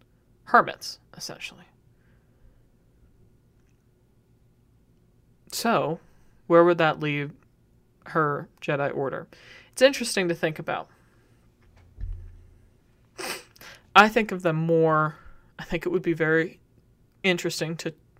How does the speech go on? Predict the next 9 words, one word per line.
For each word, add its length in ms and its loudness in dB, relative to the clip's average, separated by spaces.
lean 320 -4
into 320 -8
the 120 -12
peacekeeper 800 -8
aspect 680 -8
of, 480 -4
um, 240 -8
the 100 -2
Jedi. 400 -4